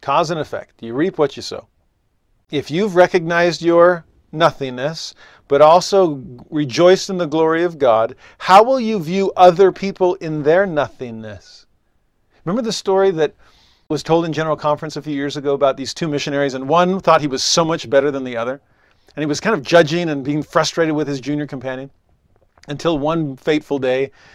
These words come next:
the Spirit just kind of gave him a two-by-four revelation, you know, the ones that smack you upside the head. And the Lord whispered to this elder, You know,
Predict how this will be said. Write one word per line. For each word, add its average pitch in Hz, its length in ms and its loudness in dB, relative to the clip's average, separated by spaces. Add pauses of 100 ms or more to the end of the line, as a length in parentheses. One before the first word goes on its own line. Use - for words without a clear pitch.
(140)
the - 80 -14
Spirit 220 400 -2
just 175 160 -2
kind 175 180 -2
of 135 80 -4
gave 160 160 0
him 147 80 -4
a 131 40 -2
two-by-four 180 520 4
revelation, 170 520 0
you 160 100 -10
know, 147 80 0
the 156 80 -2
ones 151 160 -4
that 131 140 -8
smack 151 440 -4
you 156 60 -2
upside 143 240 -2
the 131 60 -8
head. 135 220 -6 (840)
And 147 120 -6
the 151 60 -4
Lord 185 200 2
whispered 180 360 -2
to 151 100 -4
this 147 200 -2
elder, 135 440 2 (500)
You 156 100 -6
know, 330 380 -6